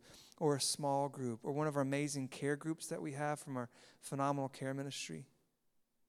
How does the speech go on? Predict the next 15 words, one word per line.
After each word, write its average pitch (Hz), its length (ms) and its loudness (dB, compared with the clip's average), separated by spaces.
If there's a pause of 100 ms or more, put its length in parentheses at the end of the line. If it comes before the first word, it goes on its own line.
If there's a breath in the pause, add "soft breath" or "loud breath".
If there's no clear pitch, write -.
(600)
And 156 80 2
if 147 160 2
you're 214 120 10
in 185 100 6
one 185 120 10
of 175 80 6
those 165 180 6
two - 160 0
groups, 143 340 0
I 139 60 4
want 156 280 4
you 156 60 -4
to 131 40 -4
text - 500 2
CONNECT 143 680 0